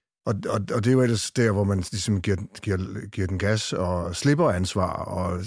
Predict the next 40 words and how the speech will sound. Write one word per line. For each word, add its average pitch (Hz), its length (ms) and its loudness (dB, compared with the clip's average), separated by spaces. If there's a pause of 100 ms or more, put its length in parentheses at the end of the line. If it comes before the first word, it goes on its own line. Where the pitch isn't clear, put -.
tænker, 107 220 2
det 110 100 4
må 117 60 4
nogle 101 140 2
andre 95 180 0
skulle 104 160 -10
tage 92 160 -2
sig 90 200 -2
af, 85 180 -4
og 87 120 -8
så 95 100 -10
videre. 92 360 -2
Og, - 220 -8
og 92 260 -4 (580)
roder 120 220 6
rundt 104 300 2
og 92 120 -2
knaller 110 280 2
rundt 101 320 2
og 95 200 -4
drikker 104 240 0
rundt 98 280 0
og 90 80 -2
hvad 95 100 0
man 95 140 4
nu 95 100 2
gør 92 220 0
og 92 120 0
sådan - 120 -8
noget. 90 120 -6 (120)
Og - 60 -12
det 147 100 0
gjorde 156 180 6
jeg 131 100 6
ikke. 117 100 2
Jeg 123 80 4
var 123 60 4
sådan 117 140 2
en 107 40 0
pæn 127 220 0